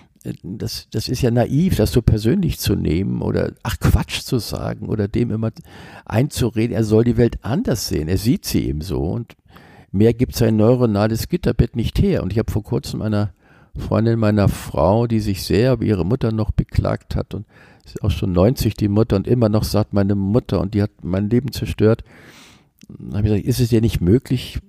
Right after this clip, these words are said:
mal diesen Satz aufzuschreiben und häufig zu lesen? Meine Mutter hat mich so geliebt, wie sie konnte. Punkt.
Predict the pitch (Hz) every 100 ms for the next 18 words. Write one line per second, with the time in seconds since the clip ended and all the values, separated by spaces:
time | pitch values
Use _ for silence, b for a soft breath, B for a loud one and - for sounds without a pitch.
0 | - 131 135 _ - - 104 110 113 117
1 | 104 - 123 - - - - 85 - 90
2 | 101 104 - 113 - 101 - 98 87 101
3 | 120 104 92 87 87 131 123 92 107 -
4 | 107 - - 107 104 92 104 131 - 107
5 | 104 101 - - 135 214 - - - b
6 | b b - - 78 60 -